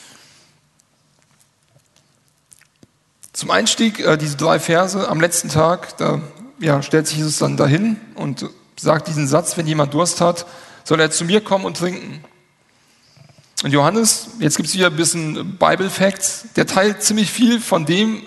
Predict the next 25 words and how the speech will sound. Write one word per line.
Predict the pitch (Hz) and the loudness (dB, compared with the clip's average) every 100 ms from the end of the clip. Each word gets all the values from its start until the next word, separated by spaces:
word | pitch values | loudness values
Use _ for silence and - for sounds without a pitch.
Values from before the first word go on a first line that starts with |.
| - | 0
äh, | 147 160 160 | 2 2 0
was | 151 147 | 0 2
er | 165 | 2
über | 170 | 2
Jesus | 151 196 180 151 | 2 2 0 2
weiß, | 156 180 202 - - - - - - | 2 2 0 -2 -6 -18 -20 -18 -2
anhand | 151 147 202 214 | 0 2 2 2
von | 185 | -2
jüdischen | 160 190 202 - 175 160 | 0 -2 -2 -4 -6 -8
Festen. | - 165 165 - - 160 - - | -2 0 0 -2 -8 -16 -20 -12
Also | - 147 147 | -4 0 0
die | 143 | 0
Feste | - 185 - | 0 -2 -2
sind | 160 | -4
extrem | 165 - 165 | -4 -2 -2
wichtig | 170 190 - | -4 -6 -2
bei | 185 | 0
ihm, | 180 180 175 - - - | 0 -6 -10 -16 -16 -4
kannst | 160 - | -4 -2
du | 170 | -2
dir | 156 | -2
gerne | 147 - - 156 | -2 -2 2 2
mal | 151 | 2
durchlesen | 143 180 - 170 170 | 0 -2 0 -2 -2
später, | - 165 185 185 | -4 -2 0 -2